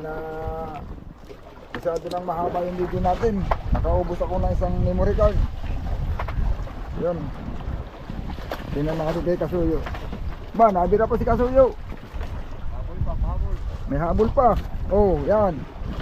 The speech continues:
Speaker 1: Yan yung, yan, mga amigo, yung sobra doon sa, ano, sa, dito, ah. Ayan, oh. Ayan, oh, apaw, oh. Oh.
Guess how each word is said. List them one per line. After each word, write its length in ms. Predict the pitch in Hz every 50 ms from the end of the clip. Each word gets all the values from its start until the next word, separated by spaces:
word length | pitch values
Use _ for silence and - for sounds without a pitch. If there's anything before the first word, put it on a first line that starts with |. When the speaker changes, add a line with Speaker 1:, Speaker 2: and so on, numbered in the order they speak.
| - -
Speaker 1:
Yan 240 | 185 208 220 220 233
yung, 480 | 226 233 233 226 220 220 220 214 202 190 180 - - - - - - - - - - - - - - - - - - - - - - - - - - - - - - - - - - - - -
yan, 100 | 165 190 202
mga 240 | 208 220 220 214 214
amigo, 240 | 214 220 208 214 220
yung 240 | 220 220 214 208
sobra 320 | - - 220 196 214 208 202
doon 240 | 196 214 214 208 202 190
sa, 320 | - 226 208 208 208 196 196
ano, 160 | 220 226 208 170
sa, 100 | 175 202 202 202 202 202 202 208 208 - 202 196 - - - -
dito, 160 | 330 330 - -
ah. 240 | 214 220 208 190 - - - - - - - - - - - - - - - - - - - - - - - -
Ayan, 320 | - 175 190 185 180 190 202
oh. 20 | 165 - - - - - - - - - - - - - - - - - - - - - - - - - - - - - - -
Ayan, 160 | 220 254 240 214 240
oh, 100 | 254 247 -
apaw, 380 | 196 196 214 220 - 247 247 254
oh. 240 | 254 254 262 269 269 220 - - - - - - - - - - - - - - - - - - - - - - - - - - - - - - - - - - -
Oh. 240 | 156 160 160 160 151